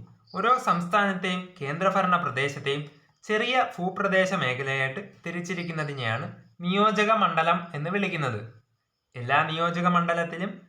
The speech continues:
ഏകദേശം തുല്യ ജനസംഖ്യയാണ് ഉണ്ടാകുക. ലോക്സഭാ തെരഞ്ഞെടുപ്പുമായിട്ട് ബന്ധപ്പെട്ട്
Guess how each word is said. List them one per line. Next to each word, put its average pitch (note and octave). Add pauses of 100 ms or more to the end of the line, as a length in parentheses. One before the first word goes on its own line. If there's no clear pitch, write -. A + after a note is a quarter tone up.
(260)
ഏകദേശം G#3+ (120)
തുല്യ A#3
ജനസംഖ്യയാണ് D3+ (140)
ഉണ്ടാകുക. A#2 (800)
ലോക്സഭാ C4+
തെരഞ്ഞെടുപ്പുമായിട്ട് G3 (280)
ബന്ധപ്പെട്ട് C3+